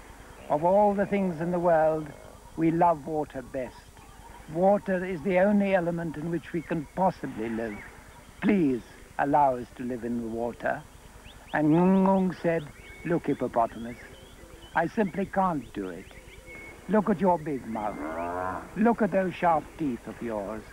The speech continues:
If I let you live in the water, you'll eat up all the fish." And the hippo said, "Ngung Ngung, if you will let us live in the water, we will make a pact with you. We'll promise you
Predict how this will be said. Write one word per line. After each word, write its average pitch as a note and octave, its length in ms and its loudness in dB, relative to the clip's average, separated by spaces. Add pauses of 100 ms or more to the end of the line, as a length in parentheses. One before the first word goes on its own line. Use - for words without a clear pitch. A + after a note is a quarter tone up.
(440)
If - 120 -2
I A3+ 160 4
let A3+ 200 0
you G3+ 100 -2
live F3 180 -4
in E3 100 -4
the E3 100 -4
water, D3+ 520 -4 (160)
you'll G#3+ 180 0
eat G3 200 0
up G3+ 160 4
all G#3+ 200 4
the G3+ 120 -2 (120)
fish." A#3 240 -2 (640)
And D3+ 120 -6
the D#3 60 -2
hippo F#3 360 2
said, E3+ 400 -2 (460)
"Ngung G#3+ 320 6
Ngung, A3+ 380 4 (560)
if D3+ 140 -2
you F3+ 120 6
will G3 200 4 (100)
let G#3 140 4
us F3+ 140 -4
live F#3 200 -2
in F3 100 -2
the F3+ 80 0
water, F3+ 560 -2 (400)
we D#3+ 140 2
will F3+ 120 2
make F#3 240 2
a F3 60 0
pact - 500 0
with G2 220 -8
you. A2 240 -6 (1000)
We'll D#3+ 160 2
promise G#3+ 480 2
you G3 320 -6